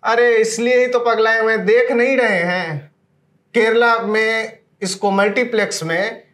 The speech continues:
प्रदर्शित होने से रोक दिए हैं, तमिलनाडु में अघोषित रूप से इसको प्रतिबंधित कर दिया गया है।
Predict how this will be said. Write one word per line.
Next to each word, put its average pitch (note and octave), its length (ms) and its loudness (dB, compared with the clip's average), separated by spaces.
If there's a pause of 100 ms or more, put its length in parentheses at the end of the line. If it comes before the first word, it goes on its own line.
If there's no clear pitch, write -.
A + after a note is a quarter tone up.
(340)
प्रदर्शित G#3+ 540 -2
होने G#3+ 260 0
से A#3+ 160 0
रोक D#3+ 220 0
दिए A#2+ 280 -10
हैं, A#2 240 -18 (580)
तमिलनाडु A#3+ 600 2
में A3 180 0
अघोषित B3 920 0
रूप F3+ 200 -2
से A#3 600 -2
इसको C4+ 760 -2
प्रतिबंधित B3+ 580 0
कर G3 160 -2
दिया D#3 280 -2
गया A#2 260 -10
है। A2+ 240 -18